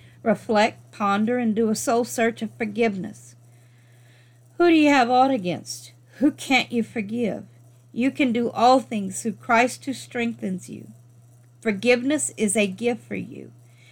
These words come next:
It opens so many doors of blessings that are otherwise closed for you. Besides, that is too much power to give another human being. Yes, they took this from you. Why would you give them your salvation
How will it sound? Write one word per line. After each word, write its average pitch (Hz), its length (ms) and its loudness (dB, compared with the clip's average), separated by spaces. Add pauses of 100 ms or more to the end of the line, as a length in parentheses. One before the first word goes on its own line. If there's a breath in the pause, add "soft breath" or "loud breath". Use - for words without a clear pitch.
(140 soft breath)
It 240 140 6
opens 254 440 4
so 254 260 0
many 247 280 -2
doors 220 360 -2
of 202 180 -6
blessings 214 520 -2
that 196 120 -2
are - 180 -8
otherwise 220 560 0
closed 220 540 -4
for - 80 -12
you. - 300 -14 (680 soft breath)
Besides, 214 600 2
that 240 160 2
is 226 140 -4
too - 180 0
much - 380 -2
power 233 300 2
to 214 80 -2
give 202 220 -2
another 202 320 -2
human 214 460 0
being. 202 480 -6 (680 soft breath)
Yes, 220 360 4
they 226 240 -2
took 233 360 -6
this 220 260 -2
from 185 300 -6
you. - 240 -12 (560 soft breath)
Why 294 220 4
would 440 220 4
you 311 60 2
give 226 320 2
them 247 240 0
your 226 120 0
salvation 214 720 -2